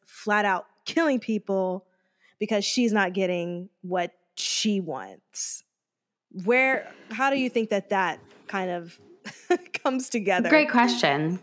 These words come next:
Speaker 2: 'cause I think a lot about things that I want that I don't have.
Speaker 1: <laughs>
Speaker 2: So
Speaker 1: Right.
Speaker 2: I'm, my,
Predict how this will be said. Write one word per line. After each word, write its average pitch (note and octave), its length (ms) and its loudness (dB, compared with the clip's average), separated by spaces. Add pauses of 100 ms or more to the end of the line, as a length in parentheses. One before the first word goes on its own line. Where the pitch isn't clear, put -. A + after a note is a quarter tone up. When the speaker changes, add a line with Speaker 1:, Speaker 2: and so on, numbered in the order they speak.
Speaker 2:
'cause A#3+ 220 6
I G#3+ 140 6
think B3 280 2
a A#3 60 4
lot F#3 220 6
about E3+ 280 2
things D#3 280 0
that D#3 140 4
I D3+ 160 4
want D3+ 360 2 (140)
that D#3+ 180 0
I D#3 160 4
don't D3+ 200 2
have. D3+ 400 2
Speaker 1:
<laughs> - 40 -4
Speaker 2:
So D3 480 4
Speaker 1:
Right. - 160 2
Speaker 2:
I'm, E3 420 2
my, F#3 480 4